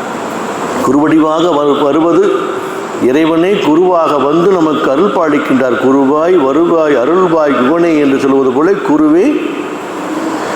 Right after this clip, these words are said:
தெய்வத்தினுடைய வடிவத்திலே வந்து அருள் பாலிக்கின்ற தன்மையுடையதை உனக்கு விளக்குவதற்காகவே இந்த வடிவத்திலே வந்து உனக்கு உணர்த்தினேன் என்று சொன்ன பொழுது,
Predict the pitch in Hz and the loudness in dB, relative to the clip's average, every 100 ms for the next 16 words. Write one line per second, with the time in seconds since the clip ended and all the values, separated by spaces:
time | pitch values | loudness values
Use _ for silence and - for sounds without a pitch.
0 | - - - 123 170 170 170 185 170 160 | -8 -8 -2 0 2 2 0 0 2 2
1 | 135 139 185 190 180 160 151 143 156 185 | 0 0 0 0 0 2 2 2 0 0
2 | 156 202 - 175 160 151 147 139 - 151 | 0 0 0 0 0 0 0 0 0 0
3 | 202 185 160 151 147 139 143 139 131 120 | 2 2 2 2 2 2 0 0 0 0
4 | - - - 135 180 - 208 175 160 - | -2 -8 -2 0 0 0 2 2 0 0
5 | 147 143 160 151 143 135 123 131 180 185 | -2 0 2 2 2 2 2 2 2 0
6 | 120 151 143 139 131 131 131 120 123 160 | 0 2 2 2 2 0 0 0 -2 0
7 | - 160 151 135 131 123 120 117 135 135 | 0 0 2 2 2 2 2 2 0 0
8 | 120 123 147 | 2 0 0